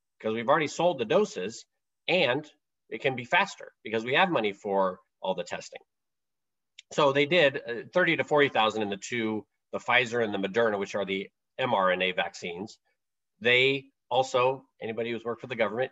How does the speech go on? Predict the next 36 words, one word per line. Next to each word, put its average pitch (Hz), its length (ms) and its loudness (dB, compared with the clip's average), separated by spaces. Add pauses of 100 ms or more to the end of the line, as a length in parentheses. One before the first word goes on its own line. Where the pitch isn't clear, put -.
knows 110 280 -2
that 123 100 -14
there's 131 180 0
a 131 40 -2
line. 139 340 0
You 92 80 -10
get 104 120 -2
in 120 60 -4
a 143 80 0
line. 107 280 -2
Well, 104 120 -4
they've 127 220 0
obviously 120 500 0
expedited 120 560 0
the 107 100 -6
review. 123 360 -2
They 117 100 -2
said, 120 160 -4
"Okay, 151 260 0
give 110 260 -2
us 160 100 -10
the 147 100 -6
data 107 380 0 (280)
and 120 160 -2
we'll 123 140 4
have 117 220 0
our 135 100 6
people 135 260 -2
look 120 160 -2
at 135 120 2
it - 20 0
right 135 220 2
away." 180 240 0 (880)
And 117 120 0
then 117 240 4
even 139 460 0